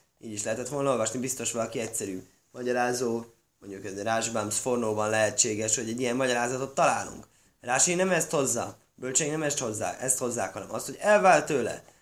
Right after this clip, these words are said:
ve hózár ve és ismét elvette.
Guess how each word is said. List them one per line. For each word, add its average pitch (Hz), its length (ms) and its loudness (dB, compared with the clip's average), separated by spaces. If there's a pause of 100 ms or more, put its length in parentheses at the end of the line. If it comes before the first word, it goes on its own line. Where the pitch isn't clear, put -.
(120)
ve 156 120 -4
hózár 190 440 6
ve 185 680 6 (240)
és - 160 -2
ismét 185 400 4
elvette. 143 680 6